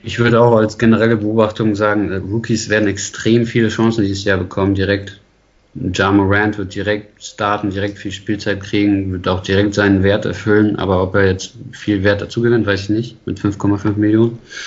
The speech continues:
Dann folgt, ja, Barrett hatten wir schon, Barrett,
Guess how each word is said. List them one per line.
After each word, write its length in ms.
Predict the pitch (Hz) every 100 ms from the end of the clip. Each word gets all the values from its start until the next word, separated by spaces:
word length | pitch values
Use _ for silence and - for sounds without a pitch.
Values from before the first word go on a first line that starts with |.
| - - - - - - _ _ _ -
Dann 760 | 98 95 95 95 92 92 - -
folgt, 500 | - - 95 95 92
ja, 140 | 90 87
Barrett 420 | 87 95 95 -
hatten 220 | 95 101
wir 80 | 95
schon, 580 | - 101 98 98 98 -
Barrett, 520 | 98 95 92 -